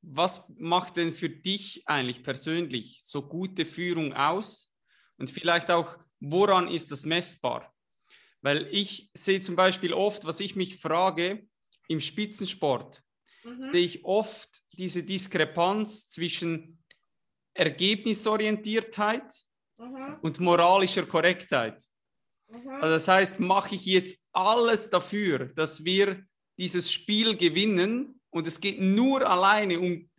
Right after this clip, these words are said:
Speaker 1: um den Sieg, aber ich kann danach vielleicht einer Spielerin oder einem Spieler nicht mehr in die Augen schauen?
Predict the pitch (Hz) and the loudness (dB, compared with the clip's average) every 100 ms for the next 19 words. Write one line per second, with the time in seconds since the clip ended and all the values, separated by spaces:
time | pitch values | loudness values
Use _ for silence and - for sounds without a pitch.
0 | _ 185 156 160 143 185 233 285 - - | _ -2 0 -2 -2 -2 -2 -4 -8 -18
1 | _ _ _ _ _ _ 175 170 180 196 | _ _ _ _ _ _ 2 2 2 2
2 | 202 196 185 202 208 - 185 185 180 175 | 4 6 6 6 6 2 2 2 2 0
3 | 175 - - 202 202 190 190 190 175 165 | 0 -4 -8 -2 0 0 -2 -4 -2 0
4 | 170 165 - 190 185 170 196 - 180 165 | 0 -4 -6 -4 -2 -2 -2 -2 -2 -2
5 | 143 151 190 202 185 143 175 220 277 - | 0 0 0 -2 0 0 0 -4 -8 -14